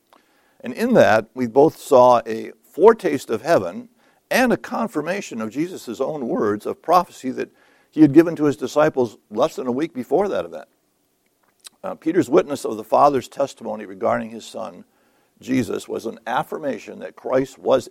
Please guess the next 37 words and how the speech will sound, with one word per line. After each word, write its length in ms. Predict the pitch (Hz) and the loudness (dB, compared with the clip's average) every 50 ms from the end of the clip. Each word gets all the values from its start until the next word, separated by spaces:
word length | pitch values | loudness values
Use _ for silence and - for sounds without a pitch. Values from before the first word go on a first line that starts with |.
| _ | _
indeed 640 | - 131 139 135 123 107 - 139 151 135 90 85 104 - | -12 -12 -10 -10 -12 -8 -4 -2 -2 -2 -2 -6 -12 -14
the 60 | 104 | -14
Messiah. 520 | 101 107 - - 127 131 135 95 64 64 _ _ _ _ _ _ _ _ _ _ _ _ _ _ _ _ _ _ _ _ _ _ | -16 -16 -8 -6 -4 -4 -4 -6 -10 -14 _ _ _ _ _ _ _ _ _ _ _ _ _ _ _ _ _ _ _ _ _ _
And 140 | - 127 127 | -2 2 4
therefore, 500 | 139 143 147 - - 92 87 95 95 - _ _ _ _ _ _ _ _ _ _ _ _ _ - | 6 6 4 4 0 -6 -4 -4 -6 -6 _ _ _ _ _ _ _ _ _ _ _ _ _ -8
uh, 180 | 104 101 101 101 98 | -6 -6 -6 -8 -12
their, 280 | 101 101 110 107 107 104 - | -10 -6 -2 -2 -2 -4 -4
their 200 | 104 117 117 110 | -4 -4 -4 -4
trust 420 | - - - 175 190 202 - - | -6 2 4 4 4 4 0 -12
in 120 | 107 98 | -14 -14
him 180 | 95 101 98 104 | -12 -14 -12 -10
was 160 | 110 110 - | -10 -10 -10
not 200 | 101 - 95 98 | -10 -12 -12 -12
in 120 | 104 110 113 | -12 -12 -10
vain. 320 | 123 143 147 - - _ _ _ _ _ _ _ _ _ _ _ _ _ _ _ _ _ _ _ _ _ _ _ _ - | -10 -10 -10 -12 -18 _ _ _ _ _ _ _ _ _ _ _ _ _ _ _ _ _ _ _ _ _ _ _ _ -16
And 100 | 101 - | -16 -4
secondly, 560 | - - 175 196 190 233 - 104 113 110 117 | 4 6 6 6 6 2 -6 -6 -4 -6 -6
Peter 240 | 110 - 156 131 123 | -6 -4 -4 -4 -4
tells 320 | - - 120 104 110 104 | 0 2 2 2 2 0
us 200 | 113 113 107 - | -4 -10 -10 -12
in 140 | - - 101 | -16 -16 -12
verses 380 | 101 104 107 - - 90 - - | -10 -10 -10 -10 -14 -18 -18 -14
nineteen 420 | 101 104 101 95 - 104 101 - | -14 -14 -14 -14 -18 -20 -20 -20
through 140 | _ - - | _ -20 -20
twenty-one 580 | _ - 101 95 87 92 117 147 151 123 113 113 _ _ _ _ _ _ | _ -16 -18 -16 -14 -10 -8 -8 -8 -8 -12 -14 _ _ _ _ _ _
that 180 | _ - 104 - | _ -8 -6 -2
the 80 | 113 107 | -2 0
Word 320 | 110 123 160 190 208 214 | 2 6 8 8 8 8
of 160 | 208 185 135 | 6 2 4
God 200 | 139 135 131 131 | 6 6 6 6
itself 680 | 127 120 - - - - 202 208 170 101 98 110 - _ | 4 2 -6 -14 -6 2 6 8 8 8 6 2 -2 _
confirms 920 | - 107 107 - _ _ _ _ _ - 180 196 143 - 90 98 113 113 - | -12 -12 -12 -14 _ _ _ _ _ -2 0 0 0 -2 -4 -6 -10 -10 -12
that 140 | 107 92 | -16 -16
Jesus 460 | 90 - 135 139 156 - - 151 - - | -12 -6 -4 -4 -4 -4 -6 -10 -10 -6
was 460 | 101 120 139 113 82 87 107 110 - | 0 2 2 4 4 0 -4 -6 -10
and 220 | - 107 101 95 _ | -16 -16 -16 -16 _
is 480 | - 175 185 113 80 92 107 - - | -2 -2 -2 -2 -4 -8 -14 -18 -20